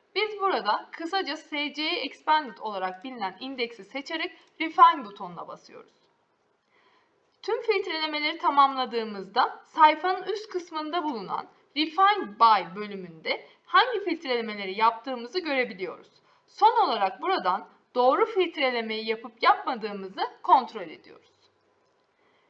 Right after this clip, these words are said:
Ekranda adres çubuğu, filtreler ve atıf sayısı gözükecek şekilde P D F formatında kaydedilen dosyayı akademik teşvik başvuru sistemindeki ilgili yere yüklememiz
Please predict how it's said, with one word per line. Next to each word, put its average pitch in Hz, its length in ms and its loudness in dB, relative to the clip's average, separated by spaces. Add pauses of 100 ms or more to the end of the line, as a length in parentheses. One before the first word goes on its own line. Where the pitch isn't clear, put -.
(100)
Ekranda 349 680 4
adres 277 480 2
çubuğu, 190 480 -10 (140)
filtreler 220 640 -4 (140)
ve 214 120 -8
atıf 427 280 -2
sayısı 285 400 -4
gözükecek 233 600 -6
şekilde 196 640 -10 (140)
P 262 240 -4
D 294 40 -2
F 415 220 0
formatında 220 600 2
kaydedilen 220 720 0
dosyayı 196 520 -10 (240)
akademik 349 580 -4
teşvik 285 400 -6
başvuru 220 380 0
sistemindeki 214 760 -8
ilgili 233 420 -4
yere 302 280 2
yüklememiz 233 720 -8